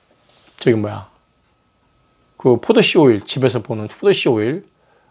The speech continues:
아까 얘기했지만 호호바 오일, 그런 것들, 뭐 로즈, 로-, 뭐 로즈 오일도 저기 많이 쓰기도 하는데 어떻든 간에 많이 쓰는 것들, 그런 캐리어 오일의 점성도하고 불포화도에 따라서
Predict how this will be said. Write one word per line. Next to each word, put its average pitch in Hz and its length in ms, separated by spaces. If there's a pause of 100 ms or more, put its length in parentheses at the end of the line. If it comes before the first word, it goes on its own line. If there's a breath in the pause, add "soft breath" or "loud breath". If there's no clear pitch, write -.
아까 143 200
얘기했지만 131 320
호호바 233 380
오일, 131 500 (640)
그런 151 220
것들, 127 520 (580)
뭐 113 140
로즈, 151 520
로-, 147 220
뭐 139 380
로즈 147 320
오일도 139 520
저기 113 360
많이 113 200
쓰기도 196 360
하는데 135 480
어떻든 175 340
간에 131 180
많이 117 240
쓰는 143 240
것들, 110 520 (560 soft breath)
그런 156 280
캐리어 240 360
오일의 196 480
점성도하고 151 1120
불포화도에 156 640
따라서 120 840